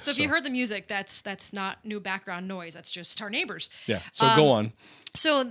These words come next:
Speaker 1: s-, May seventeenth through twenty-third, reservations canceled. They are being offered a free dining offer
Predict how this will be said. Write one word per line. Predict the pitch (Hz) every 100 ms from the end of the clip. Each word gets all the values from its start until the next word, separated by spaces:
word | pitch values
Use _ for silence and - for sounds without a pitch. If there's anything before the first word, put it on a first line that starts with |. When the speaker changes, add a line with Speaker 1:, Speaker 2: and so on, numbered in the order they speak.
| 170
Speaker 1:
s-, | - -
May | 269 320
seventeenth | - 285 294 277 -
through | 269
twenty-third, | 262 240 247 220
reservations | 214 214 208 214 202
canceled. | - 208 196 196 190 - - - -
They | 196 277 302
are | 302
being | 254 254 277 269
offered | - 226 240 226 -
a | 202
free | - 247 254 285
dining | 220 226 233 220
offer | 202 190 185 175 180